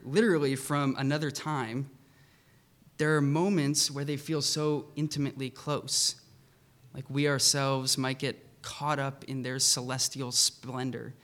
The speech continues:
and held in their subtle embrace.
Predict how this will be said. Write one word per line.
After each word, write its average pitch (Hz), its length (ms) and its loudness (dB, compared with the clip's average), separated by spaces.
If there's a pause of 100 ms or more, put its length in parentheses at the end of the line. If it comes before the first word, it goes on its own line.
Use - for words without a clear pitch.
(180)
and 131 100 -8
held 135 480 -4 (100)
in 131 140 -4
their 120 140 -4
subtle 127 420 -2
embrace. 113 680 -8